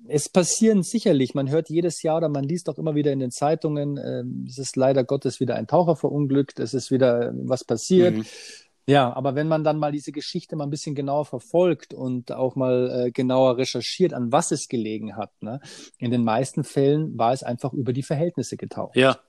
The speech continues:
Speaker 2: das ist ja,
Speaker 1: In den
Speaker 2: ja,
Speaker 1: meisten,
Speaker 2: oder,
Speaker 1: in den meisten
Speaker 2: oder
Speaker 1: Fällen,
Speaker 2: überschätzt,
Speaker 1: ja.
Speaker 2: man überschätzt sich dann oder,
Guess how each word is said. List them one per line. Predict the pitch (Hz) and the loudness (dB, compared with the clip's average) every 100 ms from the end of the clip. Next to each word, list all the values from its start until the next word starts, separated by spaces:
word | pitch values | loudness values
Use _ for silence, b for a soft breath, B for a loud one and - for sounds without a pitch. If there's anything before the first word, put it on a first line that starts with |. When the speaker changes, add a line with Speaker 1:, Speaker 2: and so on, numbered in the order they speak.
| - | -12
Speaker 2:
das | 113 | -8
ist | 135 - | -6 -2
ja, | 123 127 | -2 4
Speaker 1:
In | 139 | 6
den | 127 | 8
Speaker 2:
ja, | |
Speaker 1:
meisten, | 156 165 - - | 8 6 2 -2
Speaker 2:
oder, | 123 120 | 0 2
Speaker 1:
in | |
den | 139 | 0
meisten | 139 131 131 | 0 -2 0
Speaker 2:
oder | 127 123 | 0 2
Speaker 1:
Fällen, | 117 | 0
Speaker 2:
überschätzt, | 113 - 151 143 - | -2 0 0 0 -8
Speaker 1:
ja. | - | -8
Speaker 2:
man | 127 | -10
überschätzt | 123 131 - 151 - - | -6 -6 -4 -6 -8 -10
sich | 139 - | -10 -6
dann | 131 131 123 | -6 -6 -8
oder, | 110 110 | -6 -8